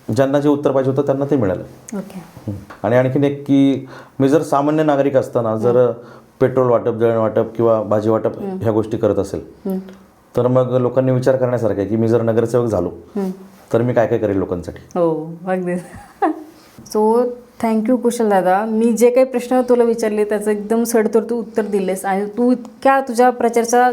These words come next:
Speaker 2: गडबडीमध्ये असताना तू वेळात वेळ काढून माझ्या पॉडकास्टसाठी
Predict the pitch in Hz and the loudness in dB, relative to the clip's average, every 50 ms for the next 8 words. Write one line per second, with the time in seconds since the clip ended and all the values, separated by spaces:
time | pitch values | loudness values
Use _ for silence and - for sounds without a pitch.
0 | 247 240 226 220 214 220 226 226 220 226 226 220 214 214 - - 226 208 208 208 | 2 2 2 2 2 2 2 0 0 0 0 0 0 -2 -4 -2 0 0 0 0
1 | 214 226 226 220 220 220 220 220 226 226 220 220 226 202 202 214 233 220 - - | 0 0 2 4 4 2 2 0 0 -2 0 0 0 0 0 -2 -4 -6 -8 -12
2 | - - - - - - 226 226 226 254 240 247 247 240 240 247 254 247 - 240 | -16 -18 -20 -10 -2 0 0 2 4 2 2 2 2 0 0 0 -4 -4 -4 -6
3 | - 240 | -6 -8